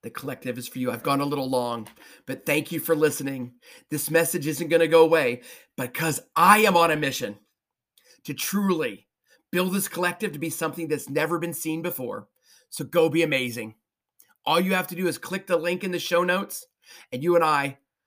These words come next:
will decide if you are meant to be in the collective and a right fit. I know you already are. Go be amazing. Psst, psst. Hey,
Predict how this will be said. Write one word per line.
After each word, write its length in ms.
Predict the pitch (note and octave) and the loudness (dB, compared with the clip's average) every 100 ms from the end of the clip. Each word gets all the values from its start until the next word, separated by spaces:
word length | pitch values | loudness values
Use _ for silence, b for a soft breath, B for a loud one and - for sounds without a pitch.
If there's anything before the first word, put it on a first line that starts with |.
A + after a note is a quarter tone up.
| _ _ _ _ _ _ _ _ | _ _ _ _ _ _ _ _
will 80 | - | -16
decide 640 | B2 - C#3+ B2 G2+ G2 _ _ - | -12 -8 -6 -6 -6 -10 _ _ -20
if 200 | - - | -20 -12
you 360 | B2+ A#2+ G2+ - _ | -10 -8 -12 -16 _
are 140 | G#2+ A2 | -12 -8
meant 400 | A2 F2+ - - _ _ _ _ _ _ _ _ | -8 -10 -16 -20 _ _ _ _ _ _ _ _
to 80 | - | -20
be 180 | G#2+ G#2 | -14 -10
in 80 | G2+ | -10
the 80 | G2+ | -10
collective 460 | - G2 - F#2+ | -10 -12 -10 -12
and 100 | F#2 | -10
a 40 | D#2+ | -10
right 220 | D#2+ - | -12 -12
fit. 360 | - F#2 - _ _ | -10 -10 -12 _ _
I 120 | - G2 | -12 -8
know 160 | F#2 | -6
you 180 | F#2+ F#2+ | -6 -6
already 320 | D#2+ E2+ F#2 | -8 -8 -8
are. 240 | B1 B1 - | -10 -14 -16
Go 140 | F2+ D2 | -14 -12
be 100 | C#2+ | -14
amazing. 420 | B1+ C#2+ - - _ _ _ _ _ _ _ _ _ _ _ _ | -14 -14 -16 -20 _ _ _ _ _ _ _ _ _ _ _ _
Psst, 160 | - - _ _ _ _ _ _ - | -12 -12 _ _ _ _ _ _ -14
psst. 160 | - - _ | -14 -16 _
Hey, 320 | E3 E3+ - | 2 4 2